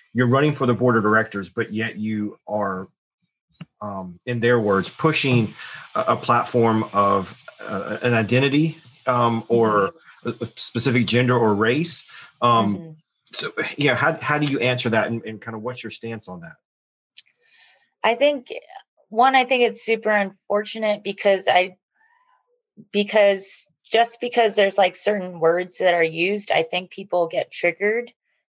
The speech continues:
Speaker 2: by those words, and all, every person a-, alive has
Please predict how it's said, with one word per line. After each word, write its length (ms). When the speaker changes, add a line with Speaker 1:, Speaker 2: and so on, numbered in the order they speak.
Speaker 2:
by 140
those 260
words, 500
and 460
all, 340
every 320
person 540
a-, 160
alive 560
has 360